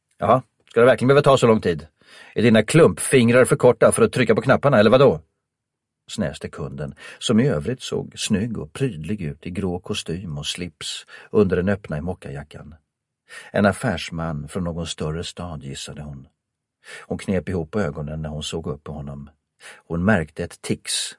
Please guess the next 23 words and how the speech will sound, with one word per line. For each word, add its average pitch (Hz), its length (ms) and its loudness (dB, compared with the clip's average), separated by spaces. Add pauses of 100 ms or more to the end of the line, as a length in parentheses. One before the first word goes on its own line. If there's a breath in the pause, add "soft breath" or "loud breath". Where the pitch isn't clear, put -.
vid - 140 -8
ena 73 260 -6
ögat. 78 640 -10 (340 loud breath)
Det 90 340 -2 (160)
kom 95 360 -4
alltid 82 420 -12
när 73 80 -8
hon 73 160 -10
blev 71 200 -10
nervös, 71 560 -12 (100)
arg 87 640 -10
eller 92 160 -12
sårad. 78 640 -8 (1080 loud breath)
Tredje 113 280 4
gången 95 580 0
lyckades 104 580 -4
det 80 120 -10
till - 140 -12
slut - 580 -12
och - 280 -6
koden 78 400 -6
blev 78 180 -10
godkänd. 73 640 -14